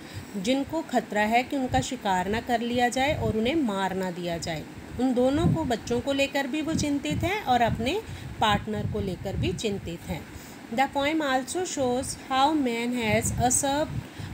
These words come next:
all around, all land and how he has plundered his natural resources। इस poem में, इसमें उन्होंने बताया है कि किस तरह जो आदमी है, उसने सारी ज़मीन पर कब्जा कर लिया है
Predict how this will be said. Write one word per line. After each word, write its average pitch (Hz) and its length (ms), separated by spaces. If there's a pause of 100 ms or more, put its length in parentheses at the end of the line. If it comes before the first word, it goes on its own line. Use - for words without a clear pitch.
all 302 440
around, 214 480 (640)
all 302 360 (280)
land 226 640
and 233 260 (160)
how 254 340 (140)
he 247 240
has 196 440
plundered 226 600
his 254 260
natural 226 460
resources। 190 640
इस 285 240
poem 214 340
में, 208 420 (460)
इसमें 240 500
उन्होंने 220 420
बताया 190 460
है 202 240
कि 294 140
किस 320 360
तरह 247 180
जो 220 140
आदमी 196 600
है, 208 340
उसने 262 420
सारी 269 400
ज़मीन 226 380
पर 220 160
कब्जा 196 420
कर 196 220
लिया 190 260
है 233 260